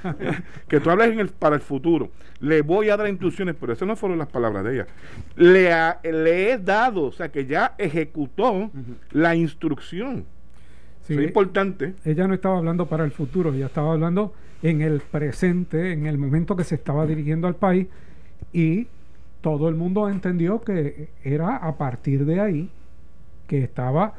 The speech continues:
Speaker 2: dando esas instrucciones, que las había dado ya y que las estaba comunicando. Y pues lamentablemente no fue así y se ha generado otra dinámica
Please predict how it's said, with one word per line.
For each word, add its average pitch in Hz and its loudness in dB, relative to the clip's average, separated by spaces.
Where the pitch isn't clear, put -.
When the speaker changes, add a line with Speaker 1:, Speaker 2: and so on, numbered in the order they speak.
Speaker 2:
dando 143 2
esas 139 0
instrucciones, 175 0
que 160 -2
las 135 -4
había 143 4
dado 165 4
ya 170 0
y 156 -2
que 170 0
las 156 -2
estaba 196 0
comunicando. 151 -2
Y 170 4
pues 139 0
lamentablemente 156 0
no 147 0
fue 160 0
así 170 -2
y 151 0
se 151 0
ha 151 4
generado 165 0
otra 151 -2
dinámica 147 2